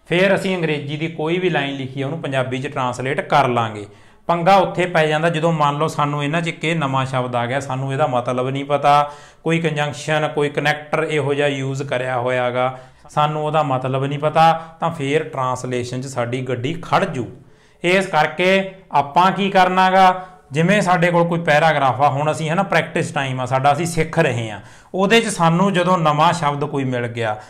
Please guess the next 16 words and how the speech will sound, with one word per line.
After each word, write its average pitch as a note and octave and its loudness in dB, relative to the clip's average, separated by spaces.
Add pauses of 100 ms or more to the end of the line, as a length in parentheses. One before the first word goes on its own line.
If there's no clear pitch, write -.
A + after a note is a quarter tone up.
(160)
ਮੰਨ D3+ 4
ਲਓ F3+ 4
ਆਹ E3+ 6
ਸ਼ਬਦ D#3 0
ਸਾਡੇ C3+ -2
ਕੋਲੇ C#3 -2
ਨਵਾਂ, A2+ -4 (340)
ਇੱਕ D3+ -4
ਰਜਿਸਟਰ C#3+ -2
ਲਾ B2+ 2
ਲਓ, D3+ 0 (200)
ਉਹਦੇ E3 0
'ਤੇ G3 -2
ਉਹ G#3 2
ਸ਼ਬਦ D#3+ 0
ਲਿਖੋ A#2+ -4